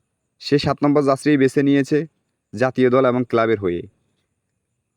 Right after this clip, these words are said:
ভিনিসিয়াস জুনিয়রের পরবর্তী দশ নম্বর জার্সিটা স্থায়ীভাবে নেইমাররা বর্তমানে রদ্রিগো বয়েসকে দিয়েছিল ব্রাজিল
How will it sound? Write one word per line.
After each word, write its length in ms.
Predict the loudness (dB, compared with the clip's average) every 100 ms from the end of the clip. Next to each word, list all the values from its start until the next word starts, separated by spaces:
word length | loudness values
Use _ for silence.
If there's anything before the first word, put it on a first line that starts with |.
| _ _ -2
ভিনিসিয়াস 380 | 0 2 2 2
জুনিয়রের 360 | 2 2 2 2
পরবর্তী 440 | 4 4 2 0
দশ 180 | 0 0 0
নম্বর 200 | 0 2
জার্সিটা 320 | 0 0 0 0 0
স্থায়ীভাবে 420 | 0 2 2 2 0
নেইমাররা 380 | 0 0 2 2
বর্তমানে 500 | 0 -2 -4 -4 -4 -10 _ _ _ _ _ _ _ _ _ _
রদ্রিগো 420 | -2 0 2 2
বয়েসকে 340 | 4 2 2 2
দিয়েছিল 320 | 2 2 2 2
ব্রাজিল 360 | 2 2 0